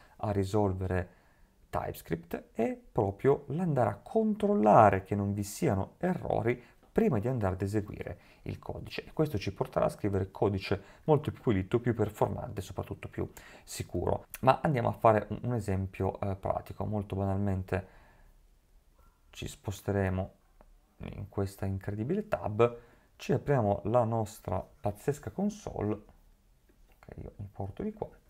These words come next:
la nostra pazzesca console. E cosa vuol dire type safety,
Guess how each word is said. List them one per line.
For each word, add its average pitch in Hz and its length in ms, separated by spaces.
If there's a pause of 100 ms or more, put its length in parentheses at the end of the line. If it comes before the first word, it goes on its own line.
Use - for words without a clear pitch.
(560)
la 151 120
nostra 104 280
pazzesca - 760
console. 208 720
E 117 260 (580)
cosa - 160
vuol 120 140
dire 101 240
type 101 240
safety, - 600